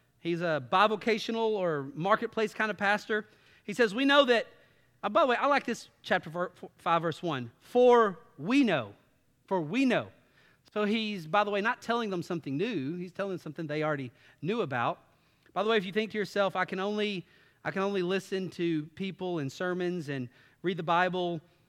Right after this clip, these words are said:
um, for something new," I would say, "No, actually, we need to rehearse things pretty often," right? He says, "So we know." So it's not, it's not wrong to rehearse things that you may have learned before in the past.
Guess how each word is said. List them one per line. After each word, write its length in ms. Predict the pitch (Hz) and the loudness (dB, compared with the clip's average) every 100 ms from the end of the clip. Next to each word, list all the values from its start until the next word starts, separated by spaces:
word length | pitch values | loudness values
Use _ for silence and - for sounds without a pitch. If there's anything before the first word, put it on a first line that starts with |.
| _ | _
um, 320 | - 143 135 139 | -8 -4 -4 -6
for 140 | - - | -6 -4
something 400 | 196 180 147 147 | -2 -4 -4 -2
new," 440 | 214 180 131 156 - - | -2 -2 -4 -6 -10 -10
I 60 | |
would 100 | 156 | -8
say, 120 | 160 | -4
"No, 240 | 156 196 190 | -2 0 2
actually, 360 | 180 190 185 | 0 -2 -6
we 280 | 175 156 185 131 | -4 -6 -8 -10
need 240 | 143 165 | -6 -6
to 80 | 151 | -6
rehearse 560 | 147 135 151 - 175 165 | -8 -6 -6 -6 -8 -8
things 340 | - 123 117 | -10 -10 -10
pretty 260 | - 156 131 | -10 -8 -4
often," 380 | 127 117 - 110 | -4 -6 -12 -6
right? 260 | 127 151 - _ _ | -4 -4 -6 _ _
He 100 | 160 | -8
says, 240 | - 170 | -4 -4
"So 160 | 139 156 | -2 -4
we 160 | 139 160 | -2 0
know." 380 | 160 151 101 - _ _ | 2 0 -2 -12 _ _
So 100 | - | -8
it's 100 | 185 | 2
not, 200 | 262 185 - _ _ | 2 2 -2 _ _
it's 80 | - | 2
not 180 | 262 220 | 2 4
wrong 260 | 240 240 | 4 4
to 140 | - 208 | 0 -6
rehearse 400 | 185 139 220 - | -2 4 4 2
things 300 | 202 180 160 | -2 -2 -4
that 160 | 160 - | -8 -6
you 60 | |
may 120 | 175 | -4
have 100 | 180 | -4
learned 200 | 156 175 | -2 -4
before 240 | 165 151 170 | -4 -4 -4
in 60 | |
the 60 | 151 | -4
past. 440 | 135 147 117 - | -4 -4 -4 -8